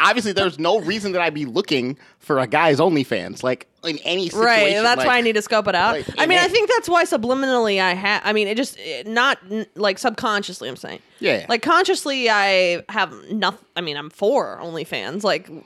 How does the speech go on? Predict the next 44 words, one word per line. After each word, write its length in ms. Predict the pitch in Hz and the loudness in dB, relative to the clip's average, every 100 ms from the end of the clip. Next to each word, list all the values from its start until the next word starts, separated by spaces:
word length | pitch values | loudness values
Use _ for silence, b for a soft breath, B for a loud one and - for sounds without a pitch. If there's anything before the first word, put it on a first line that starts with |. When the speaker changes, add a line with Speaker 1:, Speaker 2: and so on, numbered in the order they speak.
| - | -10
Speaker 2:
you 160 | 180 | -8
know, 140 | 160 131 | -6 -6
Speaker 1:
You're 80 | 160 | -4
Speaker 2:
like 60 | 175 | 0
I 20 | |
Speaker 1:
for 100 | 147 | 2
Speaker 2:
said, 120 | 294 | 6
but 80 | 202 | 6
Speaker 1:
porn, 160 | 131 120 | 4 2
so 140 | 127 | -2
you're 180 | 120 123 | -4 -6
fine. 220 | 165 123 | -10 -10
Yeah, 100 | 117 | -2
Speaker 2:
Right, 200 | 311 254 | 0 2
but 60 | - | 2
Speaker 1:
obviously. 260 | 240 - - | -2 -2 -6
Speaker 2:
subconsciously, 800 | - 302 277 311 269 285 247 | 0 0 2 2 2 0 0
I'm 120 | 220 214 | 0 2
like, 180 | 202 | 0
it 120 | 208 208 | 0 -2
doesn't, 240 | 220 233 - | -2 -2 -8
f-, 220 | - - | -20 -6
it, 180 | 208 208 - | -4 -4 -2
it 220 | 196 175 | -4 -2
just, 200 | 220 - | -6 -2
I 100 | 202 | 0
never 280 | 220 240 233 | 2 2 0
felt 260 | - 233 214 | 0 0 0
compelled 840 | 226 185 - 208 208 180 170 202 - _ _ _ _ _ _ | -6 -8 -8 -4 -2 -2 -4 -10 -14 _ _ _ _ _ _
to 120 | - 208 | -4 -2
participate 760 | 208 190 214 - 202 196 175 | -2 -2 -4 -4 -6 -4 -4
in 100 | 170 | -4
it 80 | 165 | -8
because 220 | 170 175 | -10 -8
it 120 | 170 175 | -8 -2
doesn't 280 | 185 185 175 | -2 -2 -8
feel 220 | - 185 | -4 -2
like 180 | 180 151 | -2 -4
it's 360 | 185 - - - | -10 -14 -18 -10
something 380 | - 175 170 | -6 -4 -6
that 120 | 165 147 | -6 -2
I 140 | 151 | -2
would 180 | 151 160 | -4 -8
be 440 | 180 147 123 160 | -10 -10 -10 -14